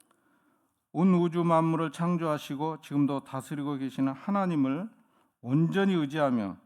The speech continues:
그분의 말씀대로, 어, 살아가고 있나요?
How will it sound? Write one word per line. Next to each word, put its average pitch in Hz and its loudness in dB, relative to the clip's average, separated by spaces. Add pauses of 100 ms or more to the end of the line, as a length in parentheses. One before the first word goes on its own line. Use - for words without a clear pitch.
(240)
그분의 131 0
말씀대로, 139 0 (560)
어, 101 -6
살아가고 160 -2
있나요? 101 -2